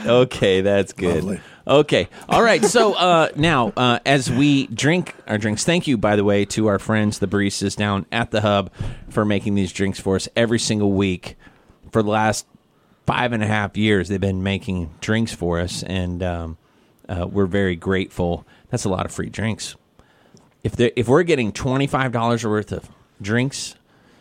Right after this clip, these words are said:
Speaker 1: and we have four times a month times twelve months, it's a hundred. That's twelve hundred dollars a year plus the extra two weeks. So, you know, it's, we'll, we'll just round it down to twelve hundred a year times five years.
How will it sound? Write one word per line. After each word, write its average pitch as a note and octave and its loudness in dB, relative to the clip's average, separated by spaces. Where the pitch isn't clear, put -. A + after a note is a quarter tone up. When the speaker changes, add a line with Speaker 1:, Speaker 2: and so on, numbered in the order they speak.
Speaker 1:
and G#2+ 0
we G#2 0
have F2+ -2
four B2 4
times A#2 -2
a G2 -2
month A#2 0
times F#2+ -6
twelve A#2 -2
months, A2 -2
it's - -12
a F#2 -6
hundred. A#2 -2
That's G2 -4
twelve B2 -2
hundred B2 0
dollars A2+ 2
a G2 -4
year G#2 0
plus - -6
the G2 -4
extra - -10
two G#2 -4
weeks. A2+ -4
So, - -2
you C3 0
know, G#2+ 2
it's, - -4
we'll, C3 0
we'll C3 0
just A#2 0
round G#2+ 0
it E2+ -6
down G2+ 0
to F#2+ 0
twelve A#2+ 0
hundred A#2+ 0
a G2+ 0
year G#2+ 0
times G#2+ -2
five A#2 -2
years. A2 0